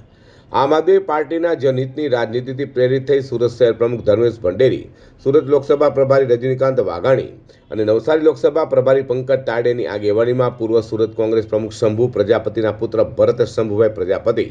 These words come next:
ઉત્તર ભારતીય સમાજના કોંગ્રેસના આગેવાન અવધેશસિંહ સહદેવસિંહ રાજપૂત, હરિમંગળસિંહ રાજપૂત, સૌરાષ્ટ્ર દલિત સમાજના ગિરીશ સોસા, કનુભાઈ દેસાઈ રબારી, પવન ચાવડા ભરવાડ,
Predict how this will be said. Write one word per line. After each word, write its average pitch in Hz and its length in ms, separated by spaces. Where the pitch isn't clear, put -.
ઉત્તર 160 340
ભારતીય 135 460
સમાજના 143 420
કોંગ્રેસના 131 480
આગેવાન 131 520
અવધેશસિંહ 131 440
સહદેવસિંહ 123 640
રાજપૂત, 104 500
હરિમંગળસિંહ 151 640
રાજપૂત, 135 440
સૌરાષ્ટ્ર 135 460
દલિત 131 280
સમાજના 135 420
ગિરીશ 127 360
સોસા, 127 380
કનુભાઈ 139 420
દેસાઈ 131 400
રબારી, 110 440
પવન 135 300
ચાવડા 123 420
ભરવાડ, 113 440